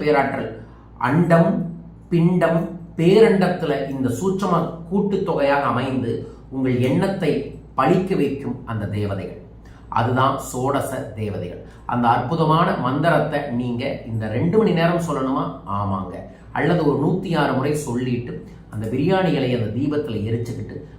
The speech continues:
அந்த கோதுமையை எடுத்துட்டு போய் மேற்கு திசையில தூவி விடணும். தூவி விட்டுட்டு வீட்டுக்குள்ள வந்து மனமார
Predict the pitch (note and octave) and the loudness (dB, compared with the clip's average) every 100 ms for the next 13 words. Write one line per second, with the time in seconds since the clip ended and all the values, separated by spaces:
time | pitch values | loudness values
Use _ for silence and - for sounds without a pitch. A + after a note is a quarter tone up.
0 | - G#2+ - C#3 G#3 G#3 G3 C3+ A2+ A2+ | -10 -8 -2 4 6 6 4 2 0 -2
1 | B2+ A#2 G#2+ G#2+ G#2 - - - - - | -4 -6 -8 -6 -6 -6 -8 -12 -20 -20
2 | - - - A2+ C3 G#3 A3 - C3 A2+ | -20 -20 -16 -4 2 6 6 4 -2 -4
3 | A2+ A2+ - D#3+ D3+ G2+ G2 - - - | -4 -6 -4 0 0 0 -2 -8 -10 -18
4 | - - - G#3+ A3+ F3+ B2+ - - D3 | -20 -14 -6 -2 0 0 0 -2 -4 -2
5 | E3+ F#3 F#3+ D#3 A#2 A2 A2 A2 G#2 A#2 | 0 0 0 0 0 0 -2 -2 -2 0
6 | C3 C#3 D3 E3+ | 0 2 2 2